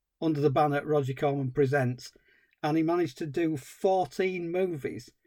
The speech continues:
for screening in nineteen ninety-five. That's an amazing amount of product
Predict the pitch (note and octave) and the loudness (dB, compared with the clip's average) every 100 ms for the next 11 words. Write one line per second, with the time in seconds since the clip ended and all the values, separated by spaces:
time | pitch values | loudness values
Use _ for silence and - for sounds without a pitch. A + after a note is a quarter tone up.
0 | _ _ D#3 B2+ - F3+ D#3+ C#3+ C#3+ D3+ | _ _ -2 -2 0 2 2 2 0 0
1 | D3+ C3+ D3+ D#3 C#3+ C#3+ B2+ E3 D#3 D3 | 0 -2 -4 -2 -4 -4 -4 0 0 -2
2 | - D#3+ D#3+ E3 E3 E3 D3 D3+ D3+ C#3+ | -6 -2 0 2 2 4 2 2 0 0
3 | D3 C#3+ B2+ - D#3 B2+ B2 - | -2 -4 -6 0 0 0 -6 -10